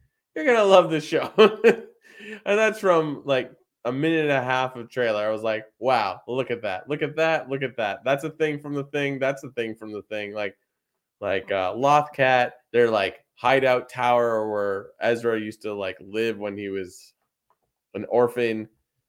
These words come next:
Um, uh, seeing Hera, seeing, um, oh gosh, Sabine, like, it looks great. The back of Thrawn's head, you're just like, "Check mark, check mark, check mark.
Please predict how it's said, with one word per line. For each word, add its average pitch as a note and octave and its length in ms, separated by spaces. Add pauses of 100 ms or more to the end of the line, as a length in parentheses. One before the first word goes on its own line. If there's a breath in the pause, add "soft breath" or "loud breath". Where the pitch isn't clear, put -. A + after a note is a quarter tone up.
(600)
Um, D#2+ 440 (1120)
uh, - 260 (100)
seeing D#3 360
Hera, C3+ 600
seeing, B2+ 680 (460)
um, F#2+ 420 (160)
oh A2+ 220
gosh, F#2 400 (440)
Sabine, C3+ 680
like, B2 280
it C#3 120
looks D#3 300
great. C#3+ 560
The C3 180 (100)
back D3+ 300
of C#3 180
Thrawn's C3 440
head, A#2+ 360
you're A#2 120
just B2 200
like, A#2 220 (260)
"Check D3 260
mark, G#2+ 340
check D3+ 280
mark, D#3+ 300
check D#3 320
mark. D#3 360